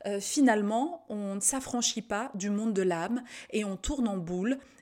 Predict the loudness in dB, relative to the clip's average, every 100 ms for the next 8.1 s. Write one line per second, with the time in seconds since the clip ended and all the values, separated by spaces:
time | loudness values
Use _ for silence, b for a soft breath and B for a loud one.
0 | -2 0 2 0 0 2 2 4 2 0
1 | -6 -8 -10 -12 -14 -14 -10 -8 -2 2
2 | 2 2 2 2 2 -2 -2 0 2 2
3 | 2 2 2 2 0 -2 -2 B B B
4 | -2 0 2 -2 0 2 4 4 2 2
5 | 2 0 -2 B B B -6 -4 -6 2
6 | 6 6 6 4 2 0 -2 -8 -4 -2
7 | 0 0 4 2 2 -2 -2 -2 -4 -4
8 | -4